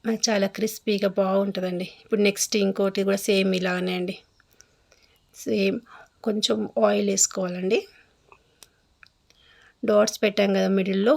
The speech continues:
హోల్స్, ఆ హోల్స్లలో కొంచెం కొంచెం వేసుకొని బాగుంటుందండి. మనకి చుట్టూ సర్వపిండి కాలకపోతే మనం ఈ మూకుడిని, కడాయిని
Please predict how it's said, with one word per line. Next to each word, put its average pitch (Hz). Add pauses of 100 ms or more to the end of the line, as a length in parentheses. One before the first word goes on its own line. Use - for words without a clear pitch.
హోల్స్, 202 (160)
ఆ 247
హోల్స్లలో 208 (160)
కొంచెం 214
కొంచెం 202 (100)
వేసుకొని 196 (1600)
బాగుంటుందండి. 190 (200)
మనకి 247 (320)
చుట్టూ - (360)
సర్వపిండి 247 (100)
కాలకపోతే 226 (100)
మనం 247 (140)
ఈ - (140)
మూకుడిని, 220
కడాయిని 208